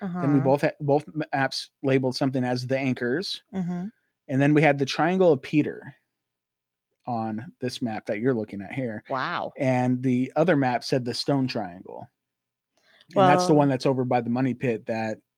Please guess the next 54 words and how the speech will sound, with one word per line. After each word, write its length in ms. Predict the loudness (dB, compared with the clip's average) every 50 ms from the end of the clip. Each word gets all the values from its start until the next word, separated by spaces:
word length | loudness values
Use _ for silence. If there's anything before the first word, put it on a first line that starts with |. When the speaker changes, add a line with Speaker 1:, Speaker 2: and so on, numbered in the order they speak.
| _ _ _ _ _ _ _ _ _ _ _ -4
Speaker 1:
you 80 | -2 -2
know, 60 | 0
Speaker 2:
Mm-hmm. 60 | 0 0
Speaker 1:
they 60 | 2
have 180 | 2 2 2 2
a 40 |
replica 440 | 2 2 2 2 0 -8 -4 -4 -2 -2 -2
of 80 | -4
now, 280 | -4 -4 -4 -4 -4 -6
but 180 | -6 -8 -8 -6
it 60 | -6 -6
was 340 | -6 -6 -8 -10 -14 -20 _ _ _ _ -6 -4
Speaker 2:
Mm-hmm. 200 | -2 -2 0 -2
Speaker 1:
destroyed 320 | -2 -2 -2 0 4 6
at 80 | 8 8
Speaker 2:
That 60 | 8 6
Speaker 1:
one 80 | 2
Speaker 2:
was 140 | 0 0 0
Speaker 1:
point. 80 | 0 0
Speaker 2:
shaped 260 | -2 -2 -2 _ 0
like 240 | 0 0 0 -2 -4
a, 200 | -6 -4 -4 -4
uh, 200 | -4 -6 -6 -8 -8
like 140 | -8 -8 -8
a 60 | -8
sextant, 580 | -6 -6 -6 -6 -6 -8 -6 -6 -6 -6 -8 -14 _ _ _ _ _ _ -6
right? 300 | -4 -4 -2 -4 -4 -4
Speaker 1:
Yeah, 140 | -2 0 0
it 40 | 0
was 80 | 0
like 120 | -2 -2 -2
some 160 | -2 0 4
kinda, 300 | 4 4 4 4 2 0
it 60 | 0
was 80 | 2 2
like 120 | 2 2
a 40 | 2
triangular 600 | 0 2 2 4 4 6 6 6 6 6 4 4
thing, 440 | 2 2 2 2 2 2 2 2 2
you 80 | 0 -2
know, 260 | -2 -4 -4 -6 -6 -4 -2
a 40 | 2
Speaker 2:
Yeah. 140 | 4 4 4
Speaker 1:
rounded 260 | 4 4 4 2 2 4
bottom. 420 | 2 2 2 2 0 -2 -4 -6 _ _ -2
Speaker 2:
Mm-hmm. 300 | 0 0 0 0 -2 -6
Speaker 1:
Mm-hmm. 180 | -6 -6 -4 -4 -4
Speaker 2:
Yeah. 140 | -4 -4 -6 _ _ _ _ _ -20 -20 -20 -20 -20 -20 _ _ -8
Speaker 1:
Yeah, 200 | -6 -6 -6 -6
so, 500 | -6 0 2 4 6 6 6 6 4 2 0 -2
and 80 | 0 2
then 100 | 4 4
they 100 | 4 4
had, 400 | 6 6 6 8 8 6 4